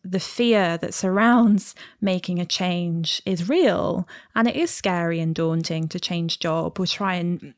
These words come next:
<laughs> you know, get out of your comfort zone. So I really understand all of that kind of stress, but you won't get anywhere without taking the time to just step back and reflect. So that is the first step that I would really suggest.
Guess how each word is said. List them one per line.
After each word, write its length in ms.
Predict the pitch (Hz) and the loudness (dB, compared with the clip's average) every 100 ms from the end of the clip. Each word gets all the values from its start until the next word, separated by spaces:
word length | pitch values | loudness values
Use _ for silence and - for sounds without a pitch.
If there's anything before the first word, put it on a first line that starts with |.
| 214 | -2
<laughs> 140 | - | 0
you 80 | 233 | 0
know, 140 | 202 180 | 2 2
get 200 | 202 - | 0 4
out 240 | 190 185 | 4 2
of 120 | 185 | 0
your 100 | 180 | -2
comfort 400 | - 240 233 - | 2 4 2 -4
zone. 400 | - 170 160 165 | -6 -2 0 0
So 140 | 160 190 | -2 0
I 40 | |
really 440 | 202 226 247 208 | 0 2 0 0
understand 720 | 185 175 - 185 190 170 165 - - | 0 -2 -4 -2 0 0 -2 -6 0
all 220 | 202 190 | 2 2
of 80 | 180 | 2
that 260 | 175 175 - - | -2 -4 -8 -10
kind 180 | 190 190 | -6 -6
of 140 | - | -4
stress, 880 | - - - 185 269 - - - - - - | -4 -2 -2 0 -2 -4 -8 -6 -8 -14 -4
but 100 | 220 | -2
you 140 | 202 202 | 2 4
won't 220 | 247 233 | 4 4
get 100 | - | 0
anywhere 640 | 208 214 185 156 180 240 - _ 202 | 0 2 2 0 -2 -2 -4 _ -4
without 480 | 185 185 185 180 - - | 0 2 0 -2 -8 -10
taking 400 | - 214 202 196 | 0 2 2 0
the 80 | 180 | 0
time 320 | - 180 170 | -2 -4 -4
to 80 | 175 | -6
just 200 | 170 - | -8 -8
step 280 | 175 - - | -8 -8 -8
back 240 | 175 - | -8 -6
and 80 | 170 | -6
reflect. 640 | 160 - 147 143 - - | -6 -8 -6 -6 -8 -10
So 240 | - 202 | -4 0
that 200 | 175 185 | 2 2
is 120 | 208 - | 0 -4
the 100 | 180 | -6
first 420 | - 175 170 - | -4 -2 -2 -4
step 400 | - 185 - - - | -4 -4 -6 -10 -8
that 120 | 170 | -6
I 120 | 165 | -4
would 200 | 160 160 | -4 -4
really 160 | 170 160 | -4 -4
suggest. 560 | - 165 143 151 - | -6 -6 -6 -6 -10